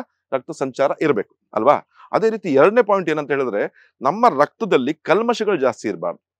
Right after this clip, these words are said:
ಟಾಕ್ಸಿನ್ಸ್ ಜಾಸ್ತಿ ಇರ್ಬಾರ್ದು. ನಮ್ಮ ದೈನಂದಿನ ಒಂದು ಏನ್ ಚಟುವಟಿಕೆ ಇದೆ, ಆ, ನಾವು ಮಾಡ್ತೀವಿ, ಮ-,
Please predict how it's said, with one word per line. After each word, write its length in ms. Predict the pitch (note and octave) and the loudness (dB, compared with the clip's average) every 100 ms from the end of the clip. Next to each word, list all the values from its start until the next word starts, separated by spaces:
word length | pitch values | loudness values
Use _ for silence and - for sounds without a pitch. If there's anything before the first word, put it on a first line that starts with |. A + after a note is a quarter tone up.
| _ - | _ 0
ಟಾಕ್ಸಿನ್ಸ್ 540 | F3 E3+ - F#3 C#3+ | 2 0 -6 -6 -2
ಜಾಸ್ತಿ 240 | A#2 G#2+ | -2 -2
ಇರ್ಬಾರ್ದು. 380 | G2 F2+ F2 D2+ _ - - | -4 -6 -8 -10 _ -20 -8
ನಮ್ಮ 160 | D#3+ | -4
ದೈನಂದಿನ 480 | C#3 C#3+ D#3 D#3 C#3+ | 0 0 0 -4 -2
ಒಂದು 360 | D3 C3 B2 A#2 | -2 -2 -2 -2
ಏನ್ 220 | B2 C#3 | -4 -4
ಚಟುವಟಿಕೆ 400 | A#2+ C3 C3 B2 | -4 -4 -2 -2
ಇದೆ, 380 | A2 G2+ F#2 D#3+ _ - - B2+ | -2 -2 -4 -8 _ -20 -4 4
ಆ, 280 | B2+ B2+ | 6 8
ನಾವು 300 | A#2+ B2+ B2 A#2+ A#2 - A#2 | 6 2 -2 -4 -14 -14 -2
ಮಾಡ್ತೀವಿ, 460 | B2 A#2+ A#2 A#2+ | -2 0 -6 -6
ಮ-, 220 | A#2 A2+ | -6 -6